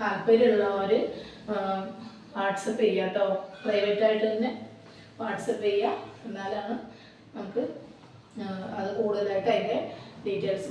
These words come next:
പറഞ്ഞു തരും ട്ടോ. നല്ലൊരു കളറാണ് ട്ടോ. നല്ലൊരു പീകോക്ക് ബ്ലൂ ഷെയ്ഡാണ് ട്ടോ വരുന്നത്. നല്ലൊരു, വേറൊരു ചുങ്കിടി ടൈപ്പാണ് ട്ടോ. നല്ല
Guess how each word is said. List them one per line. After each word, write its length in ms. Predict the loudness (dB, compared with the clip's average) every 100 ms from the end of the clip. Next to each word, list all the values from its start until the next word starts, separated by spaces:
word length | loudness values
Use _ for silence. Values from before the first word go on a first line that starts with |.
| -2
പറഞ്ഞു 280 | -2 -2 -6
തരും 180 | -6 -2
ട്ടോ. 120 | -2 -2 -6 -16 -20 -20 -20 -20 -20 -12
നല്ലൊരു 400 | -6 -2 4 4 6
കളറാണ് 420 | 4 2 0 -2 0
ട്ടോ. 120 | 0 -2 -4 -10 -16 -18 -18 -20 -20 -20 -20 -18 -10 -6
നല്ലൊരു 280 | -2 -2 0
പീകോക്ക് 520 | -2 -2 2 2 2
ബ്ലൂ 140 | 0 0 0
ഷെയ്ഡാണ് 420 | 2 2 2 0 0
ട്ടോ 100 | 0 2
വരുന്നത്. 380 | 0 0 -2 -2 -2 -8 -16 -16 -18 -18 -18 -18 -18 -20 -20 -18 -18 -18 -16 -16 -16 -18 -18 -16 -16 -16 -16 -16 -16 -16 -16 -14 -14 -14 -16 -16 -16 -16 -16 -16 -16 -10 -6
നല്ലൊരു, 440 | -4 -2 4 4 4 -4 -4
വേറൊരു 420 | 0 2 2 2 -2 -6 -16 -20 -20 -20 -20 -20 -20 -20 -6
ചുങ്കിടി 360 | 0 0 0 0
ടൈപ്പാണ് 400 | 0 2 2 2 2
ട്ടോ. 100 | 4 4 0 -8 -14 -20 -20 -20 -20 -20 -20 -20 -16 -12 -10 -10 -14 -20 -20 -20 -20
നല്ല 160 | -10